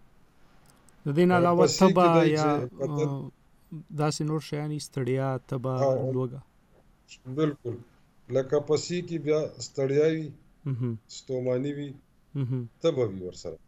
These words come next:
Speaker 1: صحیح.
Speaker 2: خارښت وي.
Speaker 1: مهم.
Speaker 2: بدن کې خارښت وي، ځای په ځای خارښت لګېږي، سړی ځان ګري.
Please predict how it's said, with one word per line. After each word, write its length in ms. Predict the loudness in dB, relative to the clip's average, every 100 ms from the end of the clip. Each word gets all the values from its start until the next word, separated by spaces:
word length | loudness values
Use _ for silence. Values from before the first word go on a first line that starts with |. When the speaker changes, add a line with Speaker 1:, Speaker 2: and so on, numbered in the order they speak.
| _ _ _
Speaker 1:
صحیح. 380 | -12 -6 -4 -6 -8
Speaker 2:
خارښت 600 | -2 0 0 -2 -4 -12
وي. 180 | -10 -10 -14 _ -6
Speaker 1:
مهم. 320 | -4 -4 -8 _ _ -14
Speaker 2:
بدن 340 | -8 -2 -2 -4
کې 200 | -10 -16 -8
خارښت 420 | -2 -2 -2 -6
وي، 80 | -6
ځای 180 | -6 -6
په 160 | -6
ځای 140 | -4 -4 -2
خارښت 360 | -2 -2 -4
لګېږي، 380 | -4 -4 -4 -4
سړی 280 | -2 0 2
ځان 300 | 2 2 2
ګري. 280 | 2 0